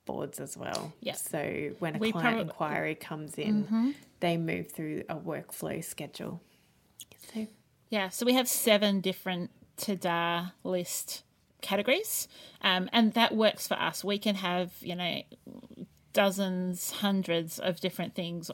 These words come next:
Speaker 2: all on the go at the same time, and this helps us to manage it. Um, it's like project management, and that works
Speaker 1: Hmm.
Speaker 2: really well for us.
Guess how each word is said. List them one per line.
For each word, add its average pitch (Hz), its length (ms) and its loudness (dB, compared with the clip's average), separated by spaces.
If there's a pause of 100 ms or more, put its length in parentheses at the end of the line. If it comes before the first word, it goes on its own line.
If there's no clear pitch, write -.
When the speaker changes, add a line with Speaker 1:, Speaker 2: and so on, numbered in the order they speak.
Speaker 2:
all 202 320 4
on 185 160 4
the 175 60 -2
go 175 120 2
at 165 100 0
the 170 60 -8
same 170 200 -2
time, 165 300 -4
and 180 140 0
this 185 100 -6
helps 190 260 0
us 180 200 0
to - 100 -2
manage 170 320 -4
it. - 180 -2 (400)
Um, 196 220 4
it's 233 140 4
like - 180 2
project 190 500 6
management, 156 500 -2
and 180 180 0
that 160 120 -2
works 185 280 0
Speaker 1:
Hmm. 196 300 2
Speaker 2:
really 214 360 8
well 156 180 2
for - 160 -6
us. - 460 0